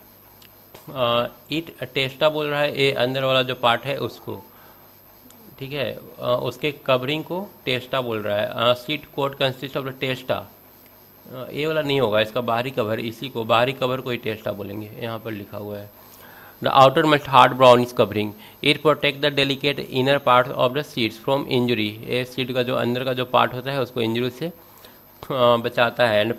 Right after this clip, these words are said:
from the attack of bacteria, fungi and insect। Tegment, अ, is a thin inner layer, अ, lying next to the testa। टेस्टा के अंदर tagment होगा, Tagment यहाँ पर तो दिखाया नहीं है ना। ये कहाँ पर होगा? Seed code, मतलब टेस्टा के नीचे, टेस्टा के नीचे जाएंगे तो हम लोगों को क्या मिलेगा?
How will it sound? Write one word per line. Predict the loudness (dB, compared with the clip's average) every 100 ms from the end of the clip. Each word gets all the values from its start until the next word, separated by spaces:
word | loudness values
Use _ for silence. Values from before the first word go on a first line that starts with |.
| -4
from | -2
the | -2 -4
attack | 0 2 2 -2
of |
bacteria, | -6 -4 -4 -4 -2 -4 -4
fungi | -4 -4 -8 -4
and | -2 -2
insect। | -4 -4 -6 -6 -12 -20 -20 -20 -16 -2
Tegment, | -2 0 -2 -2 -8 -20 -14 -4
अ, | -2
is | -2 -2
a | -4
thin | -6 -4 -2 0 -2 -4
inner | -2 0
layer, | -2 -2 0 0 -4 -14 -20 -20 -12 -2
अ, | 2 4
lying | 4 4 2 0
next | -2 -2
to | -8
the | -4 -2
testa। | -2 -2 -2
टेस्टा | -2 -2 -4
के | -4
अंदर | -2 -2 -2 -4
tagment | -2 -2 -2 -4 -4
होगा, | -4 -2 -4 -8 -8
Tagment | -6 -4 -6 -6
यहाँ | -6 -6
पर | -6
तो | -8
दिखाया | -10 -8 -6 -4
नहीं | -4 -6
है |
ना। | -8 -12 -4
ये | -2
कहाँ | 0 -2
पर | 0 0
होगा? | 0 0
Seed | -4 -4 -2 -2 0
code, | 0 2
मतलब | 0 0 0
टेस्टा | 2 2 2 0
के | 2 2
नीचे, | 2 0 0 0
टेस्टा | 0 -2 0 0
के | 0
नीचे | 0 -2
जाएंगे | 0 0 0
तो | -2
हम | -4 -2
लोगों | -2 -2
को |
क्या | -2 -4
मिलेगा? | -2 -4 -4